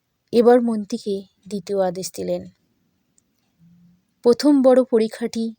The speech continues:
রোজ গাভীর সুগন্ধি দুধে সন্ধ্যাবেলা পূর্ণ করে দিতে হবে এবং রাজপ্রাসাদের কাছের পরিখাটি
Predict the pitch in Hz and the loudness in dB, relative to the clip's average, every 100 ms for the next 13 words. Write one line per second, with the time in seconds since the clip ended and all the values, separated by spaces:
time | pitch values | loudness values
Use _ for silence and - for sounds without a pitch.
0 | _ 196 202 - - - 180 175 - 214 | _ -2 -2 -4 -10 -2 0 -2 -8 -14
1 | - 196 208 196 190 185 190 185 202 185 | -10 -8 -6 -6 -6 -8 -8 -8 -8 -10
2 | - _ - 220 202 208 208 214 190 185 | -14 _ -12 -8 -6 -6 -8 -8 -8 -8
3 | - _ _ _ - 233 226 233 240 214 | -12 _ _ _ -4 -4 -2 -4 -4 -4
4 | 196 190 175 196 190 180 190 190 _ _ | -4 -6 -8 -8 -8 -10 -12 -14 _ _
5 | _ _ _ _ _ _ _ _ _ 202 | _ _ _ _ _ _ _ _ _ -4
6 | 190 226 202 196 _ _ _ _ _ 226 | 2 2 2 -6 _ _ _ _ _ 0
7 | 240 - 269 - 247 254 262 202 - 262 | 0 -2 -8 -6 -4 -6 -4 -6 -4 -6
8 | 277 262 254 - - 220 190 | -4 -4 -6 -8 -12 -10 -12